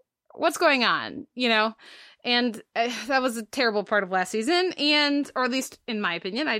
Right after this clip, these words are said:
really didn't like that part of last season, and I don't think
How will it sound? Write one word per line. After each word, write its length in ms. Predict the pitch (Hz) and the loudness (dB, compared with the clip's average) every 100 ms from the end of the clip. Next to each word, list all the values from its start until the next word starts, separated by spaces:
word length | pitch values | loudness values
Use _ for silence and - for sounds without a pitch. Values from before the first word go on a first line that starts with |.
| 185 | -4
really 220 | 202 190 | -4 -4
didn't 160 | 175 180 | -6 -8
like 120 | 175 | -6
that 120 | 175 | -6
part 140 | 208 202 | -4 -2
of 60 | |
last 180 | 254 - | -4 -4
season, 340 | 269 320 330 - | -6 -2 -2 0
and 280 | 262 269 240 | 0 2 0
I 100 | 247 | -2
don't 300 | 254 247 247 | 0 -2 -2
think 340 | 240 226 - | -6 -6 -10